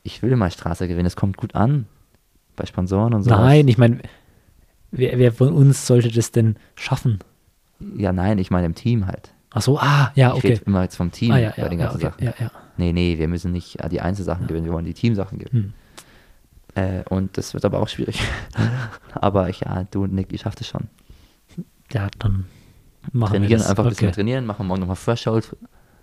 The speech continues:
Speaker 1: Double Threshold, Triple Threshold.
Speaker 2: Infinite Threshold.
Speaker 1: Und dann wird es was auch mit Single Straße, denke ich.
Speaker 2: Ja.
Speaker 1: Ja. <laughs>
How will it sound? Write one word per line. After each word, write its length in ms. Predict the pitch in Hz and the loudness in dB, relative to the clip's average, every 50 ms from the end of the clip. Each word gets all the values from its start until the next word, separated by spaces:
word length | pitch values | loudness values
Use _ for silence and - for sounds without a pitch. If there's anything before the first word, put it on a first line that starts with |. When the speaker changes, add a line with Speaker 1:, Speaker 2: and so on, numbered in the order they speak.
| _ - | _ -6
Speaker 1:
Double 180 | - 92 95 92 | -4 -2 -2 -2
Threshold, 520 | - 101 95 - 101 95 95 92 - - - - - | -2 -4 -2 0 0 -2 -2 -2 -6 -12 -20 -10 -6
Triple 220 | - - - 92 | -6 -4 -4 -4
Threshold. 460 | - - 92 - - 92 90 87 - - - _ _ _ _ - | -4 -4 -4 -4 -2 -2 -2 -2 -4 -8 -16 _ _ _ _ -4
Speaker 2:
Infinite 420 | - 117 110 - - 117 110 104 - | -2 -2 0 0 0 0 0 0 0
Threshold. 460 | - 113 110 - - 113 110 107 107 - - | 0 0 0 2 2 2 2 0 -2 -4 -4
Speaker 1:
Und 240 | 87 85 82 - | -2 -2 0 0
dann 320 | 82 82 82 82 78 - - - | 2 2 2 2 0 -2 -2 -4
wird 200 | - 85 - - | -6 -4 -2 -4
es 160 | 85 - - | -4 -2 -4
was 160 | 87 78 - | -4 -2 -2
auch 140 | 76 85 87 | -2 0 0
mit 120 | 98 87 | 0 0
Single 300 | - 95 82 90 80 78 | 0 0 -2 -2 -2 -4
Straße, 320 | - - 78 76 82 - - | -6 -6 -8 -8 -6 -8 -8
denke 200 | - 87 90 - | -8 -8 -8 -4
ich. 60 | - | -2
Speaker 2:
Ja. 80 | 123 117 85 85 82 - - - - - - | -2 -2 -2 -4 -6 -8 -12 -20 -12 -2 0
Speaker 1:
Ja. 80 | 143 104 | 0 0
<laughs> 140 | - 135 | 0 -2